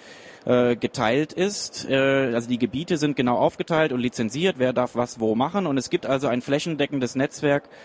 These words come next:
von kleineren privaten Regionalsendern. Das sind, äh, eventuell Städtesender oder auch, äh, so Landgebietssender, so ungefähr in der Art, wie wir das machen.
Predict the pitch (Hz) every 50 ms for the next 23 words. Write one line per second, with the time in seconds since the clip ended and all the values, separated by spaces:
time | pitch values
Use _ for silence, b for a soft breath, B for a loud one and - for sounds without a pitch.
0 | B B B - - 139 143 151 135 - 127 127 135 139 143 131 131 135 135 123
1 | - 127 110 113 113 120 131 135 - 135 127 117 120 113 113 110 110 113 123 151
2 | 156 165 165 160 165 143 127 120 - 135 127 131 131 131 - 117 113 113 110 107
3 | 107 101 95 95 107 107 117 117 104 104 107 - - 160 160 - 165 143 139 139
4 | 143 139 139 135 135 131 127 120 98 110 107 107 107 110 110 - B B B B
5 | B B B B B - 110 113 110 - - - 104 110 113 110 110 107 107 104
6 | 107 107 113 107 107 113 135 151 160 151 - - - - 143 135 127 143 143 -
7 | - - 143 139 139 139 139 135 135 135 123 120 120 117 117 113 - 127 127 123
8 | - - 120 117 113 104 104 117 - - 104 104 113 143 151 160 - 156 156 151
9 | 151 156 156 156